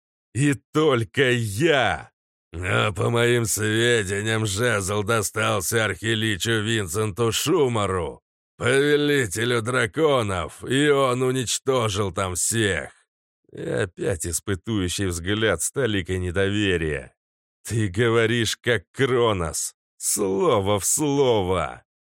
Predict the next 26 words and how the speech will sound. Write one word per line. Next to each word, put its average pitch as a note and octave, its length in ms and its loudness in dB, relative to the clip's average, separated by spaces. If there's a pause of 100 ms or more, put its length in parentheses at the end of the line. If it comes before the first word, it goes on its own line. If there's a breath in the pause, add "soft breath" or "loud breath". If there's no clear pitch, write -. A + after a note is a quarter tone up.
(240)
И F2 260 -4
хмыкнул B2 720 -4
в G2 60 -10
конце A#2+ 500 0
фразы F#2+ 560 -2
полупрезрительно, G2+ 1400 -2
только G2+ 380 -4
не G2+ 140 -2
сплюнул, G2 800 -4
и - 160 -8
прежде F#2+ 460 -2
чем G2+ 180 -2
собеседник F2 800 -4
возмущенно G2 760 -2
открыл F2+ 380 -4
пасть, G2 340 -2
продолжил. E2+ 840 -4 (500)
«Вот A#2 460 -2
только C#3 460 2
не C#3+ 160 2
он C3 160 2
сам, A#2 520 0
а G2+ 180 0
его A2+ 260 2
кровь B2 400 0
горит, C3 580 0